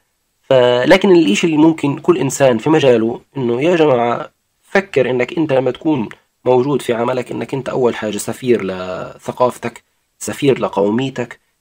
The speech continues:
سفير ل-، لشعبك، سفير لبلدك، فابدع في شغلك قدر الإمكان، لأنه هذا الإشي بيساعدك وبيساعد كل أبناء جلدتك من، آه، آه، من بلدك، بأنهم هم برضو يحصلوا على فرص في،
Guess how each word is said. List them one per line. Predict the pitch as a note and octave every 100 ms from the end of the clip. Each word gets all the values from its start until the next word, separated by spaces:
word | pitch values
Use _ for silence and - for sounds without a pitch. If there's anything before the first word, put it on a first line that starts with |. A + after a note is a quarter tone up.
| _
سفير | - - C3+ G#2+
ل-، | F#2+ F#2+ G#2 G2
لشعبك، | F#2 - C3+ A#2 A#2 - _ _
سفير | - A#2 C3 A#2
لبلدك، | G2 G2 C#3+ C3 B2 - _ _ -
فابدع | - D#3+ A#2+ A2
في | -
شغلك | A2+ B2 A2 C#3 - _ _ _ _ _ _ _ _
قدر | D#3 C#3+
الإمكان، | A#2+ A2+ A2 C3+ D3
لأنه | B2+ B2
هذا | A2+ D3 C#3
الإشي | A2 - B2+ B2
بيساعدك | A2+ - A#2+ A#2 A#2
وبيساعد | A2 - C3 A2+ -
كل | - C3+ C#3 - _ _ _ -
أبناء | A2 A#2 A#2+ - A2
جلدتك | G#2 A2+ A#2 G#2+ A2+ A2 - - _
من، | G#2 G#2+ A2
آه، | G#2+ - G2+ F#2+ -
آه، | G2+ G2
من | G2 A#2
بلدك، | B2 A#2 G#2+ A2 - -
بأنهم | - G2+ G2+
هم | F#2+ G#2+ G2+
برضو | G#2 G2 F#2+ F#2
يحصلوا | G#2 - F#2+
على | F#2+ F2+
فرص | A2 F#2+ - -
في، | - G#2 F#2+